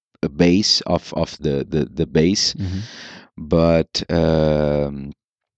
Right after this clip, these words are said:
Speaker 1: I, I personally l-, love the, the, the, the, the way that, uh, commonly the, the seven guitar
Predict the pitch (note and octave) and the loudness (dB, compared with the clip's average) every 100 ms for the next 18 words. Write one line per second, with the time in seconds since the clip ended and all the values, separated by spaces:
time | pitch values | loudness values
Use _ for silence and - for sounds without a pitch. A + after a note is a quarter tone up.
0 | - _ _ - F#2+ F#2+ F#2+ F2+ G#2+ G#2+ | -12 _ _ 2 2 4 0 2 2 0
1 | G#2+ G#2+ G2 E2+ D#2+ - _ - F2 F2+ | 0 -2 -2 -2 -6 -8 _ -8 -2 4
2 | F#2+ G2+ F#2 F2 D#2+ C#2+ D#2+ C#2 D2+ D2+ | 4 4 0 0 0 0 0 0 -2 0
3 | C#2+ C#2 - - D2+ D2 C#2+ C#2 C#2 C2+ | -2 -4 -10 -6 -4 -2 -4 -4 -6 -8
4 | C2 _ _ - D#2+ F2+ E2 F2+ G2 A#2+ | -10 _ _ -12 0 2 4 6 6 2
5 | B2+ _ E2+ D#2 D#2 - - D#2+ D2+ D2 | -2 _ 0 0 0 -6 -4 -2 0 -2
6 | C#2+ _ _ - - G2 F#2 F2 D#2 C#2+ | -4 _ _ -8 -4 -2 -2 -2 -2 -2
7 | D2 - F2 D#2+ E2+ D#2 - - D#2 C2+ | -4 -2 0 0 -4 -8 -6 0 0 0